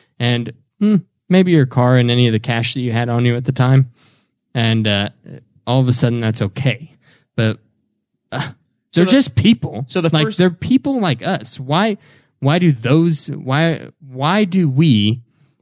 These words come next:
Speaker 1: as the people that are being protected and served, and also the, the people that are represented by the legislature, why do we th-, go, "All right, yeah, I'm fine with it"?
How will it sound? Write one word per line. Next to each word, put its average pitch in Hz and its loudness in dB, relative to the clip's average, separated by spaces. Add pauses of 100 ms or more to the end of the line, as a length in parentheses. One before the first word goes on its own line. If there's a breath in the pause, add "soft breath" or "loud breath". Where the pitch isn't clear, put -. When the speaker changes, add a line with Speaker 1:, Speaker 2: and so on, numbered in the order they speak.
Speaker 1:
as 123 0
the 123 -6
people 143 -2
that 120 0
are 120 0
being 127 -2
protected 143 -2
and 123 0
served, 110 2 (280 soft breath)
and 123 0
also 127 0
the, 120 -12 (420)
the 123 -6
people 127 2
that 120 2
are 113 2
represented 120 -2
by 107 -2
the 104 -6
legislature, 110 -2 (500 soft breath)
why 147 2
do 220 2
we 151 2 (800)
th-, 135 -12
go, 123 0 (420)
"All 190 2
right, 175 2
yeah, 135 2 (600)
I'm 175 0
fine 120 -2
with 110 -4
it"? 147 -2